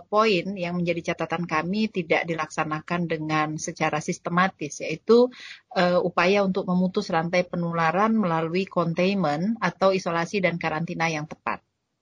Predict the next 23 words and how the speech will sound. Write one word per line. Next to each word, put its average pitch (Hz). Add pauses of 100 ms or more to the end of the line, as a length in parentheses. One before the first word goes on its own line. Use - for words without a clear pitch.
(520)
Isolasinya 240
di, 202
eh, 185
apa, 262 (320)
diurus 208
dengan 185
baik, 151
artinya, 208 (460)
eh, 180
pasien-pasien 180
yang 175
terkonfirmasi 180
positif 214
itu 170
dibawa 175
ke 185
pusat-pusat 175
isolasi, 180
tetapi 190
mereka 196
yang 190
kontak 190
erat, 170